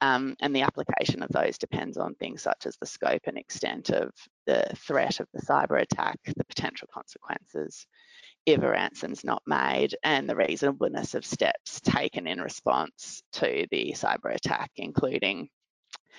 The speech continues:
consideration of whether there's any reasonable alternatives to paying the ransom. So a slightly tricky area, not exactly clear cut, but as yet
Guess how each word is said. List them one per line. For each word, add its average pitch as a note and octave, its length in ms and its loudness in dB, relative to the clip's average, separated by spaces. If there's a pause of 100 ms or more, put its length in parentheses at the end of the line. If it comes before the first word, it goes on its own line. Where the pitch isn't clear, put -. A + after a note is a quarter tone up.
(500)
consideration - 720 4
of A#2+ 240 2
whether - 240 6
there's C#3+ 240 2
any C#3+ 200 2
reasonable - 640 0
alternatives - 920 -2
to - 120 4
paying - 600 -2 (580)
the C#3 120 6
ransom. E2+ 720 0 (640)
So - 180 6
a E3 260 8
slightly F3 680 4 (180)
tricky D3+ 560 -2
area, C#3+ 680 4
not D#3+ 300 2
exactly - 640 -2
clear C3+ 240 2 (100)
cut, - 440 0 (160)
but C3 240 4 (160)
as C#3 280 2
yet - 720 2